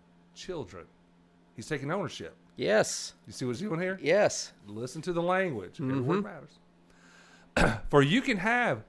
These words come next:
Speaker 1: ten thousand instructors in Christ," spiritual young adults.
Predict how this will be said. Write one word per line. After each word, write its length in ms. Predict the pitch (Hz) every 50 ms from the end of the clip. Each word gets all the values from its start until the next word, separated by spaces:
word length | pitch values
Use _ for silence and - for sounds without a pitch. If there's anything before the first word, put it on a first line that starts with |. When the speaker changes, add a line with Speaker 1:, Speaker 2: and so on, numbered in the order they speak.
| _ -
Speaker 1:
ten 300 | - 202 220 240 254 254
thousand 540 | - 208 196 190 190 185 190 160 180 175 175 -
instructors 840 | 151 143 131 - - - - 190 220 208 - - 156 139 113 113
in 100 | 110 104
Christ," 440 | 95 - 107 87 80 73 - - - - _ _ _ _
spiritual 360 | - - - 107 113 - 120 113
young 180 | 110 110 98 95
adults. 400 | 101 110 90 - - - -